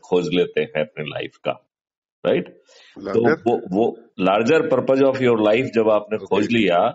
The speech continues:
Speaker 2: हाँ।
Speaker 1: तो वो पर्पस ही आपकी वि-, विपश्यना बस बनना चाहिए।
Speaker 2: हाँ, वो भी हो सक-, देखिए, दोनों चीजें हैं। जो आप बोल रहे हैं, बिल्कुल सही है वो।
Speaker 1: हाँ।
Speaker 2: कि जो हम, एक जो आप बोल रहे हैं कि हमको जो सबसे ज्यादा पसंद है, जो मेरा पैशन है,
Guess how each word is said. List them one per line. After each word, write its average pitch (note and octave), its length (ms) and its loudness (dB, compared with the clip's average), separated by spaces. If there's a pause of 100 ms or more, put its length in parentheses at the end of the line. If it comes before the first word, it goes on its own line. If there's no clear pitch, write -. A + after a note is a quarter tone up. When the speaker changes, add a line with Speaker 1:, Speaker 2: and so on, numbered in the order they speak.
(400)
Speaker 2:
हाँ। G2 100 -12
Speaker 1:
तो A2 120 2
वो C3+ 200 0
पर्पस A#2 400 0
ही C3+ 220 0
आपकी C3 320 0
वि-, G#2 260 0 (180)
विपश्यना F#2 500 0
बस D#2+ 380 -6
बनना D2+ 280 -4
चाहिए। - 400 -16 (560)
Speaker 2:
हाँ, G#3+ 140 -14
वो G3+ 240 -8
भी G#3 100 -2
हो G#3 120 0
सक-, C3 240 -12
देखिए, C#3 240 -6
दोनों C3 300 -2
चीजें A2+ 260 -4
हैं। D2+ 280 -12
जो A2+ 120 -8
आप A2+ 120 -8
बोल A#2+ 200 -4
रहे D3+ 100 2
हैं, D3 60 -4
बिल्कुल C3+ 220 -6
सही B2 180 -4
है G#2 80 -4
वो। D#2 300 -12
Speaker 1:
हाँ। F2+ 260 -6 (520)
Speaker 2:
कि C3 160 -10
जो D3 360 -2
हम, B2+ 160 -8 (120)
एक - 240 -10 (340)
जो B2 160 -4
आप B2 60 -8
बोल A#2 180 -10
रहे C#3 80 -2
हैं D#3 100 -10
कि D#3 60 -10
हमको A#2+ 340 -8
जो F3 100 -2
सबसे E3+ 260 -4
ज्यादा E3 180 0
पसंद C#3+ 340 -8
है, B2+ 60 -6
जो C3+ 100 -8
मेरा D3+ 160 -4
पैशन C3 300 -8
है, F#2+ 120 -16